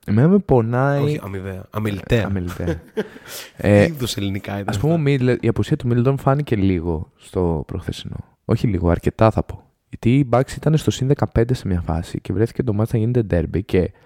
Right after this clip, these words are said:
Speaker 1: κερδίσαν, κυρι-, κυρι-, βασικά το match δεν πήγε παράταση, για να τα λέμε πιο σωστά, κυριολεκτικά για περίπου μηδέν κόμμα τρία κλάσματα δευτερολέπτου στο tip-in του Al Horford στο κλείσιμο του παιχνιδιού. Δηλαδή ήταν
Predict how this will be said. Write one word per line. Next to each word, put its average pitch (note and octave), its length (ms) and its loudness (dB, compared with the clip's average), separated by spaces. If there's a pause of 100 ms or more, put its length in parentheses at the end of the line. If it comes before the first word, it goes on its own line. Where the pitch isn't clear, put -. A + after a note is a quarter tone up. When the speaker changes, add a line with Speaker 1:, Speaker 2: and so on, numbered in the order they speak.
(300)
Speaker 1:
κερδίσαν, A2+ 680 2 (120)
κυρι-, - 360 0 (100)
κυρι-, G2+ 280 2 (100)
βασικά A2+ 320 2
το G#2+ 220 2
match B2+ 160 4
δεν A#2+ 120 2
πήγε A#2+ 200 4
παράταση, G2+ 680 0 (520)
για - 120 -6
να G2+ 80 -2
τα F#2 60 0
λέμε F#2 160 0
πιο F#2 100 -2
σωστά, C3+ 300 0 (360)
κυριολεκτικά A#2 600 2
για C3+ 220 2
περίπου A#2 420 2
μηδέν A#2+ 500 0
κόμμα B2+ 340 0
τρία B2 260 2
κλάσματα A#2+ 400 0
δευτερολέπτου G#2 840 -2
στο - 280 -8
tip-in A#2 300 2
του A2+ 120 0
Al A2+ 120 4 (100)
Horford A2 420 2 (280)
στο - 160 -6
κλείσιμο G#2+ 360 0
του - 0 -
παιχνιδιού. F#2 560 0 (840)
Δηλαδή G2+ 200 4
ήταν A2 240 2